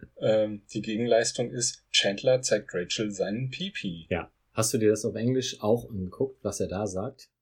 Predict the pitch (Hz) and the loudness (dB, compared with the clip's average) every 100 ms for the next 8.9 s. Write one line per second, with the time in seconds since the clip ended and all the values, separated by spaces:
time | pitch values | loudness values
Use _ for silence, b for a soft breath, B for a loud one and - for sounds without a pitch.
0 | _ - 101 107 113 - - 98 - - | _ 2 6 6 6 6 4 2 -4 -6
1 | 165 - 113 - 113 - 104 95 - - | -4 -2 -2 -4 -2 0 2 0 -4 -8
2 | _ _ _ _ _ _ - 117 120 139 | _ _ _ _ _ _ 2 6 12 12
3 | 139 135 135 - 117 117 113 113 113 - | 12 10 6 0 0 0 -4 -12 -16 -18
4 | _ _ - 123 123 117 113 110 117 - | _ _ -4 2 4 8 8 8 6 8
5 | 113 107 107 107 101 101 98 90 87 _ | 10 12 10 10 4 -2 -2 -6 -16 _
6 | - 95 98 95 92 104 107 92 98 92 | -12 -8 -4 -4 -4 -4 -4 -6 -8 -8
7 | 95 - - 98 98 107 104 107 107 110 | -8 -12 -4 -2 0 0 0 2 2 0
8 | 101 98 - 107 101 - 110 113 | -4 -4 -2 -2 -2 2 2 2